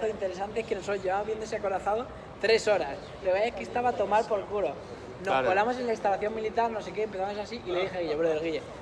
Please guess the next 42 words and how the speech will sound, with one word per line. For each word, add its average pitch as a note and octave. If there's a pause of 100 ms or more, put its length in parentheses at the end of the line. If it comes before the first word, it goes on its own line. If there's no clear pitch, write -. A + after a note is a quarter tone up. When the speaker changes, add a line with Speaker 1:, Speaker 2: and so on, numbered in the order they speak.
(120)
Speaker 1:
yo F3
quiero G3+
ir G#3
a F#3+
ver F#3+
el F#3
acorazado". D3
Y C3+
Guille, C#3
"Ah, E3
pues C#3
vamos, E3
no C#3+
sé D#3
qué". D#3+ (580)
Y F#3+
de-, F#3+
le F3+
dije, F#3 (160)
"Está -
la A#3+
sirena G#3
al C3+
lado, F3 (360)
de D#3+
paso G3+
la D3
vemos". G3
Y -
él D3+
me D3+
dice, C#3
"Sí, G3+
tira, F3+
no D#3+
sé D#3
qué". E3 (600)
Vamos G#3
a A#3
ver A3+
la A3
sirena, C#4+